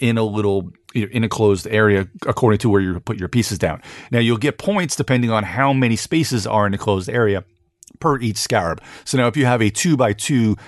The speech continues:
piece, that's an enclosed area of four.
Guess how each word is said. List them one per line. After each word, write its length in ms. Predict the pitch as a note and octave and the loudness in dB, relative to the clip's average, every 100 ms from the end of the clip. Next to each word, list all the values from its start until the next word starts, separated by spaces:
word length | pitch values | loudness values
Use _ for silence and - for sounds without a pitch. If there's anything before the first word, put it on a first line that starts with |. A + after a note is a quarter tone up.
| - | -12
piece, 280 | - F#3+ D#3 | -2 0 0
that's 220 | C3+ A#2+ | -2 0
an 200 | A#2 G#2+ A2 | 0 0 -2
enclosed 380 | G2+ B2+ G#2+ | -2 0 0
area 260 | A2 G#2+ F#2 | 2 2 0
of 80 | E2+ | -2
four. 600 | - F3 E3 G#2 G2 | -4 -2 0 2 0